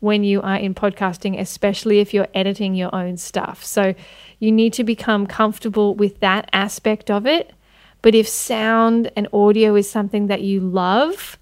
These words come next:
then podcasting is gonna gel really well with you. If you do a lot of Instagram stories and that sort of thing,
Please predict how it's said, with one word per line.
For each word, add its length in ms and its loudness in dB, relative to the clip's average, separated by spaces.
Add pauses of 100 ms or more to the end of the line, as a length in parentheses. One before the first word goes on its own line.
(360)
then 480 2
podcasting 600 0
is 100 -4
gonna 240 0
gel 320 2
really 500 2
well 340 2
with 280 -4
you. 260 -6 (220)
If 240 0
you 120 0
do 260 0
a 40 4
lot 160 4
of 80 2
Instagram 640 0
stories 640 2
and 100 -2
that 200 -4
sort 140 -2
of 100 0
thing, 460 0